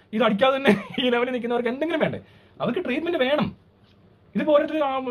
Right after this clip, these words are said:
ഇതേപോലത്തെ drugs ഒക്കെ യൂസ് ചെയ്ത് പിള്ളേർ കിടന്ന് പ്രാന്ത് കാണിക്കുന്നു, അവരെ പിടിച്ച് police arrest ചെയ്യുന്നു. ഇത് കൊടുക്കുന്നവരെ അറസ്റ്റ് ചെയ്യുന്ന പോലെ തന്നെ ഇപ്പൊ ഈ മന്നയും പൊക്കിയെടുത്തോടെ നടന്ന് ഇവനെ ഇളക്കി എന്നൊക്കെ പറഞ്ഞ് പാട്ടൊക്കെ പാടി ഇളക്കിയിട്ട് അവനെ ഇങ്ങനെ കളിപ്പിച്ചവരെ അറസ്റ്റ് ചെയ്യണ്ടേ?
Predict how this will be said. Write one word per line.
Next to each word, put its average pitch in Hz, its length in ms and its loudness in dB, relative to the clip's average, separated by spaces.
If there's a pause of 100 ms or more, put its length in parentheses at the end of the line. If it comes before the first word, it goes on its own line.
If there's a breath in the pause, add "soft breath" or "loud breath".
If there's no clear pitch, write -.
ഇതേപോലത്തെ 254 320 0
drugs 220 240 -2
ഒക്കെ 226 100 -6
യൂസ് 220 140 -4
ചെയ്ത് 208 140 -2
പിള്ളേർ 220 240 -2
കിടന്ന് 214 180 0
പ്രാന്ത് 208 320 2
കാണിക്കുന്നു, 190 440 -2 (100)
അവരെ 220 200 -2
പിടിച്ച് 202 220 0 (400)
police 202 260 2
arrest 185 160 -2
ചെയ്യുന്നു. 170 320 -4 (800 loud breath)
ഇത് 208 100 2
കൊടുക്കുന്നവരെ 214 420 2
അറസ്റ്റ് 202 140 0
ചെയ്യുന്ന 208 140 0
പോലെ 208 160 4
തന്നെ 196 200 -2 (200 loud breath)
ഇപ്പൊ 220 160 -2
ഈ 247 40 0
മന്നയും 226 320 0
പൊക്കിയെടുത്തോടെ 214 360 2
നടന്ന് 202 260 0
ഇവനെ 214 160 0
ഇളക്കി 208 300 0
എന്നൊക്കെ 156 1080 -2
പറഞ്ഞ് 175 240 0 (140 loud breath)
പാട്ടൊക്കെ 190 280 2
പാടി 170 160 0
ഇളക്കിയിട്ട് 170 340 0 (400 loud breath)
അവനെ 277 160 2
ഇങ്ങനെ 269 180 0
കളിപ്പിച്ചവരെ 254 460 2
അറസ്റ്റ് 208 280 -2
ചെയ്യണ്ടേ? 113 240 -6